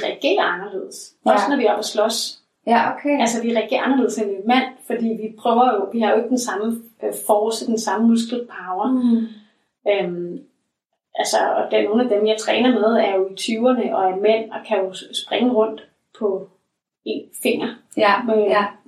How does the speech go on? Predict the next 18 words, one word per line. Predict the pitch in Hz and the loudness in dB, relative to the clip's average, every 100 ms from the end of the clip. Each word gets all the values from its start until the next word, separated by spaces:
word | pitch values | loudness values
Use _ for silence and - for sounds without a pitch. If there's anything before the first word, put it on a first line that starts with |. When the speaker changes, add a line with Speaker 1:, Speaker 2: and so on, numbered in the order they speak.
| - | -6
Speaker 1:
benene | 240 240 233 | -2 0 2
i | 208 | 2
luften | 262 - 254 240 226 | 2 0 -2 -2 0
og | - - | 0 0
alt | 240 233 | 2 2
muligt | 220 233 214 | 0 0 -4
akrobatisk. | - - 240 - 233 - - - - _ _ _ _ - | -6 -4 -2 0 0 -4 -10 -20 -20 _ _ _ _ -6
Og | - | -4
det | 226 | 0
kan | 233 | 2
jeg | - | 2
jo | |
slet | - 233 233 | 2 2 2
ikke | - 214 | 0 0
følge | 208 | 2
med. | 214 247 - - - | 4 2 0 -8 -4
Speaker 2:
Mm. | 247 233 226 202 - - - _ | 2 2 2 -2 -10 -20 -20 _
Speaker 1:
Så | - | -6